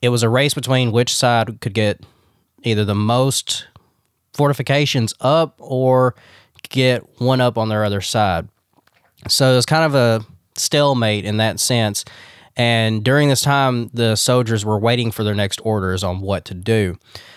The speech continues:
And it came about on December twenty, uh, twenty-fifth, um, nineteen fourteen, that the soldiers on the British side were sitting there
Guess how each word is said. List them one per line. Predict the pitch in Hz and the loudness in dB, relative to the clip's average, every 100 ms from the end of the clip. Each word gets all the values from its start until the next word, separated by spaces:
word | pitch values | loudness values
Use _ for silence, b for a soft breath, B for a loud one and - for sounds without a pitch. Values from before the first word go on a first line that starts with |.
| B B B | B B B
And | - 120 120 120 120 | -2 0 0 -2 -6
it | 110 | -4
came | 131 131 | -2 0
about | 127 123 123 123 123 127 123 | 0 0 2 0 -2 -6 -10
on | - 113 | -4 -2
December | 110 - 120 120 | -2 -2 -2 -4
twenty, | - 123 123 120 101 | -2 0 0 0 0
uh, | 101 98 - | -2 -4 -8
twenty-fifth, | - 123 131 - 127 123 - - b b b _ - | -4 -2 -2 0 2 0 -4 -20 b b b _ -10
um, | 101 87 87 - | -6 -6 -8 -8
nineteen | 113 113 123 113 | -4 -2 -2 -4
fourteen, | - 127 117 107 90 - - _ _ _ _ _ _ _ - _ _ _ _ | -2 -2 -2 -4 -6 -8 -16 _ _ _ _ _ _ _ -20 _ _ _ _
that | - 120 113 110 - - - | -2 2 2 0 -4 -16 -4
the | 120 | 0
soldiers | - 143 160 131 135 117 110 - B B B B B B B | 2 2 2 2 2 2 0 -4 B B B B B B B
on | 127 | -2
the | 120 | 0
British | 107 143 135 - | 2 2 0 -2
side | 127 117 110 | 0 0 0
were | 110 | -2
sitting | 110 135 131 127 | -2 0 0 2
there | 117 117 113 113 | 2 2 2 0